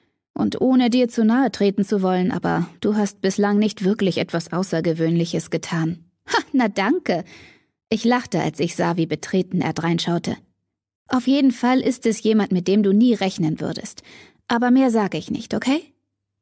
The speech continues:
„Okay.“ Stirnrunzelnd hielt er das Kerngehäuse des Apfels hoch. „Du traust mir nicht, oder?“ Ich wollte ihm schon das Gegenteil versichern, überlegte es mir aber anders.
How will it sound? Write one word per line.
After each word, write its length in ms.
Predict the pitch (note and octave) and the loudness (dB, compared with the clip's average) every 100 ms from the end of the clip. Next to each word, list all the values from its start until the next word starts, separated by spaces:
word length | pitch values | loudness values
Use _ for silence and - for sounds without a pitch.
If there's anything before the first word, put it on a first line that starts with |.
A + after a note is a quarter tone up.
| _ _ _ _ _ _ | _ _ _ _ _ _
„Okay.“ 300 | F#3+ - F#3 - _ _ _ _ _ _ _ _ _ _ _ _ - | -4 -2 -6 -8 _ _ _ _ _ _ _ _ _ _ _ _ -14
Stirnrunzelnd 800 | - A#3+ A#3 F#3 F#3 F#3+ F#3 - | -2 0 2 2 0 0 -2 0
hielt 220 | G3 F#3 | -2 0
er 80 | F#3 | -2
das 180 | F3 | -4
Kerngehäuse 640 | - G3+ F#3+ F3 F3 E3 E3 | -2 0 0 0 -2 -2 -4
des 160 | E3 | -4
Apfels 420 | F3 - D#3+ - | -6 -6 -8 -8
hoch. 240 | - - - _ _ _ _ _ _ _ _ | -10 -12 -20 _ _ _ _ _ _ _ _
„Du 120 | - | -6
traust 380 | E3 - G3 - | -4 -2 -2 -2
mir 120 | D#3+ | -2
nicht, 220 | E3 E3+ F#3+ | -2 -4 -4
oder?“ 220 | G#3+ A#3 _ _ _ _ _ _ _ _ _ _ _ _ | -4 -6 _ _ _ _ _ _ _ _ _ _ _ _
Ich 180 | B3 B3+ | -2 0
wollte 220 | C#4+ C#4+ | 0 2
ihm 140 | A3 | 0
schon 180 | - A3+ | 2 0
das 140 | A3 | 2
Gegenteil 480 | - C#4 F#3+ G3+ F3+ | 0 2 2 0 -2
versichern, 500 | F3+ F#3 G#3 G#3 F#3+ - - _ _ | -2 -2 -2 0 -2 -4 -16 _ _
überlegte 560 | B3 B3 A#3 C4 - A#3+ | 0 2 2 0 -2 -2
es 160 | A3+ | 0
mir 180 | A3+ A3 | 0 0
aber 220 | F#3+ F#3+ | -2 -4
anders. 460 | F3+ E3 F3+ - | -4 -6 -6 -10